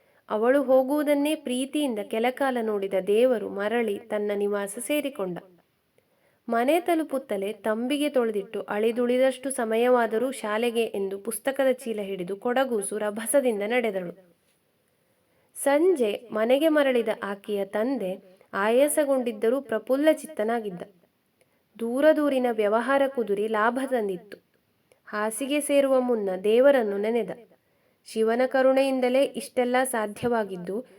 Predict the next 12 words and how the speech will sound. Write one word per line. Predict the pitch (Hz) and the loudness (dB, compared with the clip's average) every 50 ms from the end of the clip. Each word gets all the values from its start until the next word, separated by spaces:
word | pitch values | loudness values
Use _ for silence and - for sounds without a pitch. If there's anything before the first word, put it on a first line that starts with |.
| 226 _ _ | -20 _ _
ಕೃತಜ್ಞತಾಪೂರ್ವಕವಾಗಿ | - 247 269 269 277 302 294 254 277 294 294 285 285 285 277 269 - - 247 233 226 214 214 208 196 196 - 202 190 190 185 180 175 185 226 240 | 0 0 2 2 2 0 0 2 2 2 2 2 2 0 0 0 0 0 0 2 2 0 0 -2 -4 -6 -6 -6 -4 -4 -4 -6 -6 -6 -4 -4
ನಾಳೆ | 233 233 226 233 226 214 208 | -2 0 2 2 2 2 0
ಹಾಲಿನ | 208 - - 202 208 226 254 277 285 285 | -2 -4 -4 -4 -2 0 2 2 2 2
ಜೊತೆ | 247 220 208 190 196 - - | 2 0 -4 -6 -6 -6 -4
ಏನಾದರೂ | 208 208 208 208 202 196 185 190 190 202 | -2 -2 -2 -2 -4 -4 -4 -4 -4 -4
ಸಿಹಿ | 208 196 - 240 240 220 233 269 277 | -4 -6 -6 -6 -6 -4 -4 -4 -2
ಲಾಡು, | 262 247 220 220 214 220 226 | -2 0 -2 0 0 -2 -2
ಉಂಡೆಯಂಥದ್ದು | - - 226 220 233 240 269 262 247 233 226 220 - 208 185 202 | -2 -2 -2 -2 0 2 4 4 4 2 -2 -6 -8 -8 -8 -8
ತೆಗೆದುಕೊಂಡು | 196 208 208 214 233 247 - - 240 220 202 190 | -8 -8 -6 -6 -6 -6 -4 -2 -2 -4 -4 -6
ಹೋಗಬೇಕು | 180 208 220 220 220 233 220 220 214 214 226 - 196 | -6 -6 -6 -4 -2 -2 -2 -2 -4 -4 -6 -8 -10
ಎಂಬ | - - 202 190 190 185 185 | -8 -8 -8 -8 -8 -8 -6
ಯೋಚನೆ | 190 202 226 247 254 254 - 185 175 185 214 247 | -4 -2 0 0 0 -2 -4 -8 -8 -8 -10 -10